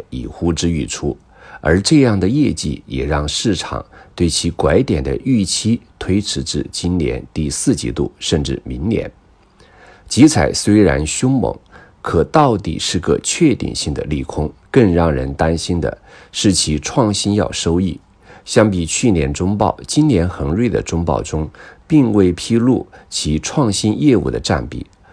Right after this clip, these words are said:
而这个谜背后所透出的窘迫值得关注。创新药从无到有的时代，恒瑞是当之无愧的王者。而在从有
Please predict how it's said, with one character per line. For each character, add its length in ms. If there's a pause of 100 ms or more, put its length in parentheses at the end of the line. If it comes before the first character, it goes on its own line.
(120)
而 160
这 140
个 100
谜 220
背 260
后 320
所 280
透 260
出 160
的 80
窘 280
迫 300
值 160
得 140
关 260
注。 240 (680)
创 220
新 180
药 280
从 360
无 180
到 240
有 180
的 140
时 180
代， 240 (240)
恒 280
瑞 200
是 200
当 260
之 160
无 180
愧 220
的 120
王 300
者。 160 (600)
而 160
在 300
从 360
有 300